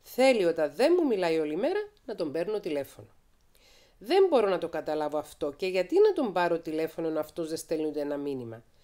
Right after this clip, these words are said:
Μήπως θέλει να με τεστάρει, να δει αν ενδιαφέρομαι; Ουφ, πραγματικά έχω απογοητευτεί πάρα πολύ από τους άνδρες, δεν ξέρω τι να κάνω. Σας παρακαλώ,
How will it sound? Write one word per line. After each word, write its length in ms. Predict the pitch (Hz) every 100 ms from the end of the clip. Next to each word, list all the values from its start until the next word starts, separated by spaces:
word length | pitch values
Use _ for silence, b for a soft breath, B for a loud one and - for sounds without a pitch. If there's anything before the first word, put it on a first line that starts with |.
| b b b
Μήπως 480 | 156 262 294 214 -
θέλει 280 | - 175 185
να 100 | 175
με 120 | 160
τεστάρει, 800 | 151 131 - - 127 135 135 113 _ _
να 220 | - 156 139
δει 220 | 151 175
αν 120 | 170
ενδιαφέρομαι; 920 | 160 143 131 - 139 131 143 147 120 _ _ _ _ _ _ _ _ _ _ _ - -
Ουφ, 240 | 202 180 - - B B B B
πραγματικά 560 | - 156 156 156 143 180
έχω 160 | 196 226
απογοητευτεί 580 | - 156 156 151 -
πάρα 380 | 196 202 202 180
πολύ 220 | 156 147
από 140 | 139 131
τους 220 | 135 -
άνδρες, 500 | 139 135 160 240 -
δεν 180 | 180 247
ξέρω 360 | - 180 147
τι 120 | 131 127
να 120 | 127
κάνω. 400 | 156 202 285 302 b b b b
Σας 300 | - 170 -
παρακαλώ, 800 | 160 147 139 135 139 220 320